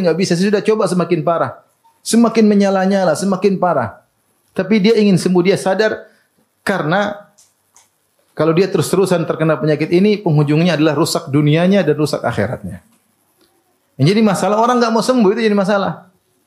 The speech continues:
Dia menikmati sa-, penyakit tersebut dan dia tahu akan merusak dirinya, tapi dia tidak mau sembuh. Ini jadi masalah, ya. Sehingga terkadang mereka sudah terkena penyakit, datang ke dokter, dinasihati, dia tidak, "Udah,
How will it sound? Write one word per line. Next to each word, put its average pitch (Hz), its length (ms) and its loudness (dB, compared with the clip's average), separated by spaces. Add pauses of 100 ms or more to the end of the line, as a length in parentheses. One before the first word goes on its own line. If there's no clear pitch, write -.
(840)
Dia 190 240 2
menikmati 202 720 0
sa-, - 160 -6
penyakit 165 320 0
tersebut 208 480 0
dan 165 160 0
dia 185 160 2
tahu 180 160 -2
akan 151 160 -4
merusak 151 320 -2
dirinya, 214 320 0
tapi 247 160 -2
dia - 80 -2
tidak 98 160 0
mau 156 80 0
sembuh. 139 240 -4 (1500)
Ini 202 160 4
jadi 143 160 0
masalah, 151 320 -2
ya. - 160 -10 (1040)
Sehingga 196 240 0
terkadang 214 320 0
mereka 202 240 0
sudah 180 160 0
terkena 170 320 -2
penyakit, 196 320 0
datang 165 320 -2
ke 151 80 -2
dokter, 165 320 -2 (800)
dinasihati, 180 800 -2
dia 208 160 2
tidak, 170 240 0
"Udah, 170 240 0